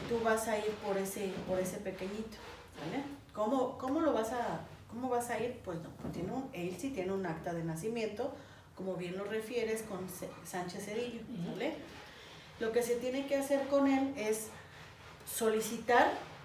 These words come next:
Speaker 1: que se haga una valoración que, donde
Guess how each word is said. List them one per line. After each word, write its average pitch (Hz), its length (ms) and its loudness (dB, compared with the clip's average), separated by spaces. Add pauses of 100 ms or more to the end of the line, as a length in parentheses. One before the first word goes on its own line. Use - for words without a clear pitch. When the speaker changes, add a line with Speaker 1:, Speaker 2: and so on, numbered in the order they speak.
(440)
Speaker 1:
que 233 340 8 (300)
se 214 120 0
haga 220 140 2
una 226 180 0
valoración 220 680 2 (720)
que, 202 400 2 (100)
donde 202 420 2